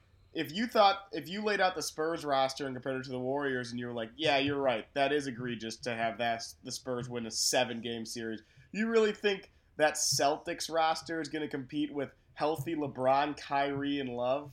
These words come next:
in the playoffs? I mean, get out of here. So, uh, that's all that really needs to be said. Uh, I would be absolutely shocked, like, mo-, like, shocked if,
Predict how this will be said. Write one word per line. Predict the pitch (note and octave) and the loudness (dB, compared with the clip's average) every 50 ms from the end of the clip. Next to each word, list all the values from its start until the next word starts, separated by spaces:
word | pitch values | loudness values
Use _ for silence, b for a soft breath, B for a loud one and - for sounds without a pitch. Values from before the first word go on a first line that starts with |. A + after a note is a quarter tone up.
| - _ - | -18 _ -10
in | C3+ C#3 B2+ | -6 -6 -4
the | B2 | -6
playoffs? | - - - - C#3 C#3 D3 E3 E3+ E3+ E3+ - - F3 | -6 -8 -8 -6 -4 -2 0 0 0 0 -2 -4 -6 -6
I | E3 | -6
mean, | D#3+ F3+ - - B B B B B B - _ - | -6 -8 -8 -10 B B B B B B -18 _ -4
get | F#3+ G3 G3 | 2 4 6
out | G3+ G#3 G3+ | 6 6 6
of | G3 | 4
here. | F#3 C3+ A2+ G#2+ | 2 0 -2 -2
So, | - - C3+ C3+ C3 | -2 0 0 2 2
uh, | C3 C3+ | 2 2
that's | C3 D#3+ E3+ E3+ - | 4 2 2 2 2
all | F#3+ E3 C#3+ C#3+ C#3+ | 2 2 2 2 2
that | D3 C#3 C3 | 0 -2 -2
really | C3 C3 B2+ B2+ | -2 -2 -2 -2
needs | B2+ B2+ A#2+ | -2 -4 -6
to | - - | -8 -8
be | A2 A#2 A2+ | -8 -6 -6
said. | A2 - - A#2+ A2+ A2 G#2 - - _ _ _ _ - | -6 -4 -4 -2 -2 -4 -6 -8 -14 _ _ _ _ -6
Uh, | - A2 A2 G#2+ G#2+ G2+ - - - - _ _ _ _ _ - | -4 -2 -2 -2 -4 -6 -8 -12 -20 -20 _ _ _ _ _ 0
I | - C#3 D#3 E3+ | 4 4 6 6
would | F3 F3 D#3+ C#3 | 4 2 0 0
be | D3 D3 | 0 2
absolutely | D3 C#3+ C#3+ - - - D3 C#3+ C#3 C3+ C3+ C3+ B2+ B2 B2+ A#2 | 2 2 0 0 -4 -6 -6 -4 -4 -4 -4 -4 -6 -6 -6 -6
shocked, | - - - - - - - E3 D3 C#3 A2+ - - - - - - _ _ _ _ - | -6 -6 -6 -4 -4 0 2 4 4 4 4 2 -2 -10 -16 -20 -20 _ _ _ _ -4
like, | C#3 C#3+ C#3+ B2 A2+ A2 _ _ - - | -2 0 0 -2 -4 -10 _ _ -18 -14
mo-, | D#3 D#3 E3 F3 F3+ F3+ - | -10 -2 0 0 0 0 0
like, | E3 D#3 - - | -2 -2 -2 -2
shocked | - - - - - - F3+ D#3+ C3+ G2 D#2+ - - | -2 -2 0 0 2 4 6 6 6 4 0 -4 -6
if, | A2+ C#3 C#3 A#2+ | -4 -4 -4 -4